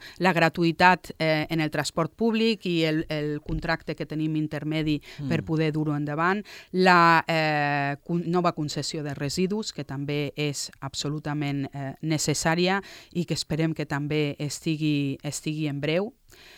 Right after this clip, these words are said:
Speaker 1: I, eh, bueno, el projecte de l'estany d'Espeix i el, eh, les adjudicacions dels, eh, quioscos. Jo crec que són,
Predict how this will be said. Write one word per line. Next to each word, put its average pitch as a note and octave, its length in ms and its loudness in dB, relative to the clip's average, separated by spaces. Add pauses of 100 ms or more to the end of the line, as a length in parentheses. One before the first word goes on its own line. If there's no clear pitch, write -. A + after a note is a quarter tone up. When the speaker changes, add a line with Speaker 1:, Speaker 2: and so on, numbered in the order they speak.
(240)
Speaker 1:
I, C4+ 380 6
eh, D#3 340 -4
bueno, D3 360 -8
el C#3 340 -10
projecte D3 540 -6
de C#3+ 400 -2
l'estany D3 440 -4
d'Espeix F#3 680 -2
i F3 420 0
el, C3+ 400 -6
eh, B2 320 -8 (960)
les E3 240 -2
adjudicacions D3 1120 -4
dels, C#3+ 880 -6
eh, C3 400 -6
quioscos. D3 520 -8
Jo C#3 120 -10
crec C3 200 -10
que C#3 80 -10
són, C3+ 280 -6